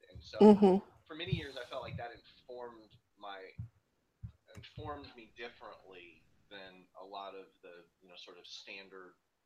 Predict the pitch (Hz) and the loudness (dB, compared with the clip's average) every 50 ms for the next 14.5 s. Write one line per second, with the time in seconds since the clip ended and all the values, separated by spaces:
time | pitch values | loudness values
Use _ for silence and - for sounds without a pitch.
0 | _ _ _ _ _ _ _ _ _ 95 101 98 98 92 - - - - - - | _ _ _ _ _ _ _ _ _ -12 -12 -10 -12 -14 -16 -20 -20 -20 -18 -18
1 | 117 113 101 90 - - - - - - - - _ _ - - - - _ _ | -18 -18 -18 -18 -20 -20 -20 -20 -20 -20 -20 -20 _ _ -20 -20 -20 -20 _ _
2 | _ _ _ - 113 113 110 110 107 107 107 107 - _ _ - 127 123 143 156 | _ _ _ -4 -2 0 0 -2 -4 -6 -10 -18 -20 _ _ -12 -8 -6 -6 -6
3 | 156 185 190 185 180 180 165 147 139 131 131 127 - 123 - - 104 101 104 107 | -6 -6 -10 -12 -10 -10 -8 -6 -4 -4 -6 -6 -8 -14 -14 -12 -10 -10 -10 -10
4 | 107 98 95 87 85 85 85 82 82 87 87 87 85 82 80 - - 71 69 69 | -12 -12 -10 -10 -10 -10 -10 -12 -20 -20 -20 -20 -20 -20 -20 -20 -18 -16 -16 -16
5 | 69 64 - - - _ _ _ _ _ _ _ - 185 185 196 226 226 190 156 | -18 -20 -20 -20 -20 _ _ _ _ _ _ _ -20 4 12 12 12 12 12 12
6 | 165 - - - - - - 95 - - - - - - - - - - _ _ | 10 6 -2 -12 -14 -12 -12 -12 -12 -14 -18 -20 -20 -20 -18 -18 -18 -20 _ _
7 | _ _ _ 98 98 98 98 92 - - 107 110 110 123 123 120 107 107 107 110 | _ _ _ -20 -20 -20 -16 -14 -12 -10 -10 -10 -12 -14 -18 -20 -20 -18 -18 -16
8 | 107 107 107 104 101 98 92 - 98 104 120 123 127 120 120 123 127 120 117 104 | -16 -16 -16 -16 -16 -18 -18 -16 -12 -12 -10 -10 -8 -6 -6 -6 -6 -6 -8 -10
9 | 95 92 - - 98 - 95 104 104 110 107 104 104 101 - - - - - 95 | -10 -10 -14 -16 -20 -18 -14 -14 -12 -12 -14 -14 -10 -6 -6 -6 -6 -8 -12 -14
10 | 98 101 98 95 90 92 95 98 - 95 - - - 92 - - - 92 92 90 | -14 -16 -20 -20 -18 -18 -16 -18 -18 -20 -20 -20 -20 -20 -20 -20 -18 -18 -18 -18
11 | 90 90 - - 90 - - 85 85 82 87 85 - 117 - 76 71 71 67 - | -20 -20 -20 -20 -20 -20 -20 -20 -20 -20 -18 -18 -18 -18 -20 -20 -20 -20 -20 -20
12 | - _ _ _ _ _ _ _ 87 90 92 92 92 90 87 82 - 90 87 85 | -20 _ _ _ _ _ _ _ -20 -18 -18 -18 -18 -18 -20 -20 -20 -20 -20 -18
13 | - - - - _ _ _ _ - - - - - - - 208 208 175 196 196 | -18 -20 -20 -20 _ _ _ _ -20 -20 -20 -20 2 8 10 10 12 10 8 4
14 | 185 - - - 120 123 123 123 - | 4 2 0 -6 -10 -10 -10 -12 -12